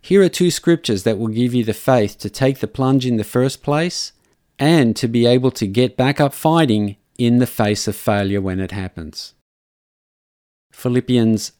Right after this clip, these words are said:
four thirteen, "I can do all things through him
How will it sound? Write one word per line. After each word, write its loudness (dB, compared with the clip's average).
four -2
thirteen, -2
"I -2
can -2
do 0
all 4
things -2
through -2
him -4